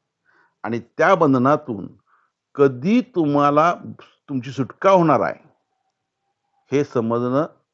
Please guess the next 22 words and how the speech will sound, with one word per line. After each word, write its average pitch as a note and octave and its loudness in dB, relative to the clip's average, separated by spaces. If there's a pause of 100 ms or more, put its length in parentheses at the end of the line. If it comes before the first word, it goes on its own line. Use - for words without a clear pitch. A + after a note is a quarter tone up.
(1160)
म्हणजे G2 -10 (420)
मोक्ष A2 -6 (440)
समजणं. - -18 (760)
त्या B2 -2
स-, - -12 (300)
म्हणजे G#2+ -6
एक, B2 -10 (760)
एक, - -10 (340)
अं, G#2+ -8
गोष्टीचा C3 -4 (580)
काय B2+ -2
झाला C3+ 2
इथं C3+ -2
आपल्याला? D#3 0 (640)
मोक्षाचा G#2+ -6 (440)
मार्ग F2 -10
झाला. - -20 (600)
आणि B2+ -6
ही C3 0
वेळ D3 0
कशी C#3+ -8
येते? D3+ -6